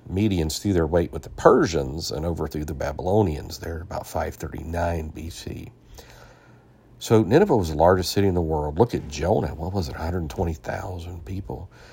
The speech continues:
The Assyrian capital of Nineveh, after a three-month siege, the Chronicle notes that the army plundered the city and the temples and turned the city into a ruined heap.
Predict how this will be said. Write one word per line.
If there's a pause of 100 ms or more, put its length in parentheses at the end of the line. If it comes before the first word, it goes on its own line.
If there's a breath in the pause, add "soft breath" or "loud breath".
(200 loud breath)
The
Assyrian
capital
of
Nineveh,
after
a
three-month
siege, (360 loud breath)
the
Chronicle
notes
that
the
army
plundered
the
city
and
the
temples
and
turned
the
city
into
a
ruined
heap.